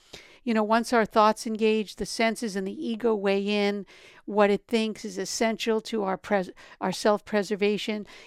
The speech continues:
It says, "This is good, let's do that," if the memory, you know, if we have a good memory of pleasure,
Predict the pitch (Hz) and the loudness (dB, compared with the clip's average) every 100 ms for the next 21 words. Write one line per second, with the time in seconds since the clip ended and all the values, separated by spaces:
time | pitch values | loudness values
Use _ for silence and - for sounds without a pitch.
0 | - 208 - 233 214 185 220 - 208 175 | -4 -4 4 4 4 2 -2 0 -8 -6
1 | 196 220 214 208 - - - 214 208 - | 2 4 4 0 -6 -20 0 0 0 -4
2 | 220 202 202 202 208 196 208 190 208 208 | -4 2 2 4 2 -2 -6 -4 -4 -4
3 | 208 220 202 202 - 214 202 196 190 175 | -6 -6 -4 -6 -6 -4 -2 0 -2 2
4 | 214 196 196 196 185 - 277 247 240 240 | 2 4 0 0 -4 0 4 4 4 2